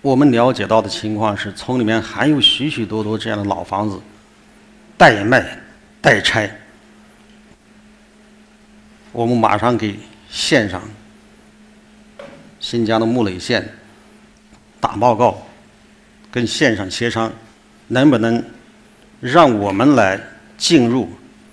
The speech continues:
管理这个村庄。这样一个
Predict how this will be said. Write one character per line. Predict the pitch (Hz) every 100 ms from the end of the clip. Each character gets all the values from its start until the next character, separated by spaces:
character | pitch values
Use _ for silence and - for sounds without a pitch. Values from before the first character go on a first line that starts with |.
| _ _ _ _
管 | - 127 135 156
理 | 110
这 | 107
个 | 101
村 | - 104
庄。 | 95 87 - - - _ _ _ - - - _ _ _ _ _ _ _ - _ -
这 | -
样 | 170 127
一 |
个 | 113